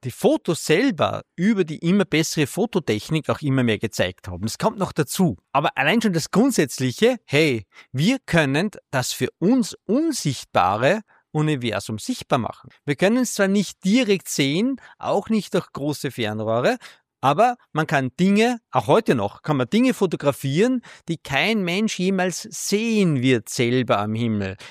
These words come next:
Egal wie groß das Fernrohr ist, das wir verwenden, weil man dafür eben mehrere Stunden belichten muss.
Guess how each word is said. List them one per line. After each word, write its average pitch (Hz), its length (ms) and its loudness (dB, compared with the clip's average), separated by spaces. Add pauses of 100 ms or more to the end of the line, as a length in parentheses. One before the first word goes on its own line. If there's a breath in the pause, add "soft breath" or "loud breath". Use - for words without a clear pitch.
Egal 135 460 0
wie 170 80 -4
groß 156 260 -2
das - 180 -10
Fernrohr 165 380 -2
ist, 113 160 -2
das 104 100 -6
wir 117 100 -2
verwenden, 95 600 -4 (300 loud breath)
weil 120 380 -2
man 175 200 -4
dafür 160 640 2 (420 soft breath)
eben 135 300 0
mehrere 139 420 2
Stunden 135 380 -4
belichten 117 460 -2
muss. - 420 -14